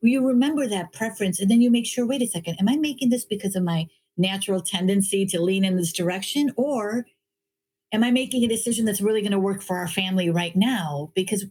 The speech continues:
a lot of times these assumptions are made in your past. You've seen something, you've gone through something.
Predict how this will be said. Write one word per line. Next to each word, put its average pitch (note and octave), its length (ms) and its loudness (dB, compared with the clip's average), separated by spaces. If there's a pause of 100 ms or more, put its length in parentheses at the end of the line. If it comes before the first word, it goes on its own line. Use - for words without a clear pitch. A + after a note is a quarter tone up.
a G3+ 40 -2
lot A3 200 -2
of B3+ 100 -6
times G3+ 220 0
these G3 160 0
assumptions G3 500 -2
are F3 80 -2
made F3+ 260 0 (240)
in G3 140 4
your F#3 120 4
past. F3+ 480 -6
You've E3+ 120 0
seen A3+ 280 0
something, G#3+ 400 -2
you've F3+ 240 2
gone G3 280 -2
through G3+ 160 0
something. F#3 480 -2